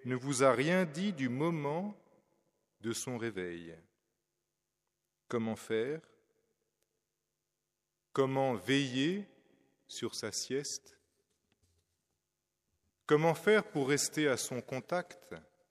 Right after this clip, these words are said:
et percevoir le moindre de ses mouvements ? Comment veiller sur sa paix, sinon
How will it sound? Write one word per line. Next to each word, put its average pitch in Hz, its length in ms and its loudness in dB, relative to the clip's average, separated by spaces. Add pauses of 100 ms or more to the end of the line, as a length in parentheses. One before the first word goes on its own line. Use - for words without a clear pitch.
(880)
et 117 100 2
percevoir 127 720 0
le 120 140 2
moindre 131 540 0
de 117 80 -2
ses 117 200 -4
mouvements ? 127 500 -8 (2000)
Comment 139 360 6
veiller 131 500 2
sur - 300 -2
sa 117 180 -2
paix, 139 460 -4 (1400)
sinon 113 840 0